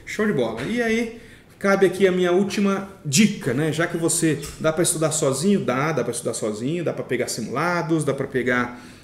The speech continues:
estudar inglês com material gratuito, dá pra, é, estu-, gastar pouco fazendo Udemy, dá, dá pra fazer do seu jeito. E a minha última dica é,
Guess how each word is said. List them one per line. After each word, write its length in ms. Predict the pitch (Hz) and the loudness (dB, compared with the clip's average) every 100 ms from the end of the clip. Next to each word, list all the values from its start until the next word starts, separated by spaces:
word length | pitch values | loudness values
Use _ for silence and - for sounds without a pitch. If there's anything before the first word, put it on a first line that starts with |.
| - | -12
estudar 280 | - 139 135 | -6 0 2
inglês 460 | 127 123 160 165 | 2 4 6 6
com 80 | 170 | 4
material 380 | 143 135 135 127 | -2 0 0 0
gratuito, 580 | 120 110 180 190 180 160 | -2 0 6 6 4 0
dá 140 | 147 | -2
pra, 180 | 139 139 139 | 0 -4 -4
é, 180 | 143 135 | -2 -2
estu-, 260 | 120 - - - | -2 -6 -10 -8
gastar 340 | 127 127 - 131 | -4 -2 -2 -4
pouco 340 | 151 151 - | 0 0 0
fazendo 340 | 139 120 131 | -4 -2 -2
Udemy, 400 | 127 120 131 185 | -2 -2 0 0
dá, 320 | 208 196 151 190 | 2 2 2 0
dá 120 | 135 | -2
pra 120 | 143 | -2
fazer 360 | - 156 135 170 | -2 -2 0 -2
do 80 | |
seu 240 | 202 262 269 | -4 -4 -2
jeito. 400 | 175 143 - - - - - - - - | -2 -2 -6 -16 -20 -20 -20 -20 -14 -4
E 400 | 175 247 - - - - - - - - | 0 0 -4 -18 -20 -20 -20 -20 -14 -2
a 80 | |
minha 220 | 170 190 185 | 0 4 4
última 360 | 202 202 202 | 2 2 2
dica 420 | 156 180 180 247 - - - - - - - - - 139 | 2 -2 0 -2 -4 -18 -20 -20 -20 -20 -20 -20 -8 -2
é, 540 | 143 147 143 139 | 2 2 2 2